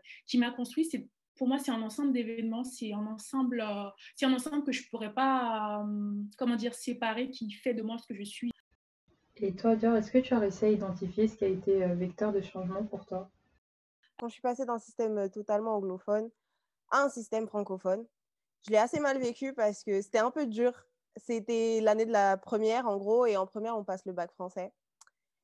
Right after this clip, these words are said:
Speaker 3: Et donc, du coup, moi, je, je parlais assez bien français, mais mon écrit, c'était une catastrophe. Mais vraiment une catastrophe.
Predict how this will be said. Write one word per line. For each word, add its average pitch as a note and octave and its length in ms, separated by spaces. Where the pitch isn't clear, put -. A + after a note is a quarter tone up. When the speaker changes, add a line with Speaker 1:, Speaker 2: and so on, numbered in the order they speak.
Speaker 3:
Et G#3 160
donc, A3 220
du A3 100
coup, D#4 300
moi, C4+ 260
je, A3 560
je G#3 180
parlais C4+ 360
assez C4 260
bien A3+ 180
français, A3+ 440
mais G3+ 300
mon G3+ 200
écrit, - 300
c'était G3+ 420
une F#3+ 140
catastrophe. G#3 560
Mais G#3 140
vraiment G#3 320
une G3 200
catastrophe. G3 580